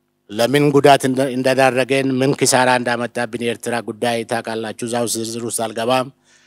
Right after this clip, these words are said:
ከዛ የተማሪው ንቅናቄ አስራ ዘጠኝ፣ እንደ አውሮፓ አቆጣጠር፣ አቆጣጠር አስራ ስድስት፣ አስራ ዘጠኝ ስልሳ አምስት፣ ከዛ የብሔረሰቦች ጥያቄ የሚባለው ደግሞ አስራ ዘጠኝ ስልሳ ዘጠኝ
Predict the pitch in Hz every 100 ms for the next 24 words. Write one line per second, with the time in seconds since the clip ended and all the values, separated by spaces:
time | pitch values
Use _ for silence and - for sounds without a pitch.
0 | _ _ _ - 117 139 135 127 127 131
1 | 123 120 120 127 120 127 123 117 120 120
2 | 120 107 - - 123 123 117 127 123 117
3 | 117 120 117 120 _ _ 131 - 139 127
4 | 131 127 - 127 117 - - 139 123 147
5 | - - - _ - 127 135 156 165 151
6 | 139 131 127 123 139 - - _ _ _
7 | _ _ 160 180 196 180 175 165 151 151
8 | 147 139 139 135 139 131 127 127 120 123
9 | 123 123 123 123 117 131 135 - 127 127
10 | 131 123 127 113 117 120 117 113 117